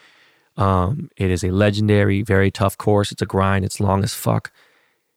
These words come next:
And, um, you know, when it's all over, I'm going to then eat. Then I'll go celebrate. Then I'll go have fucking fun.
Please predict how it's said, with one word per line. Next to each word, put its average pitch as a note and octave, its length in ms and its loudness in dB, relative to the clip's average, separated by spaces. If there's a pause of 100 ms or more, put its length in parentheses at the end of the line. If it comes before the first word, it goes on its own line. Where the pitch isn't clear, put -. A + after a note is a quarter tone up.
(680)
And, A2+ 320 4
um, A#2 520 2 (380)
you A#2+ 100 4
know, C3 140 6
when C3+ 180 4
it's C3+ 120 -2
all C3 220 4
over, A2+ 440 0 (360)
I'm F#2 240 0
going G2 260 2
to G#2 500 0 (540)
then A2+ 420 2
eat. G2 280 -4 (640)
Then G#2+ 180 4
I'll A#2 140 4
go G#2 140 2
celebrate. F#2 580 -2
Then G2 120 2
I'll G#2 120 2
go G2+ 140 2
have G2 180 0
fucking - 300 -4
fun. - 380 -4